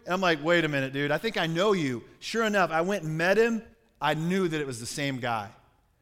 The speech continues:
Six-foot-eleven, darker than night, man. <laughs> I was like,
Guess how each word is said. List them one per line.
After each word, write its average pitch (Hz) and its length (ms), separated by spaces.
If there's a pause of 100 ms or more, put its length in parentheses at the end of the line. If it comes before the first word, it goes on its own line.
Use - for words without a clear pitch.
Six-foot-eleven, 226 1500 (880)
darker 208 360
than 180 220
night, 147 320
man. 143 260 (520)
<laughs> - 480
I 202 40
was 175 140
like, 156 200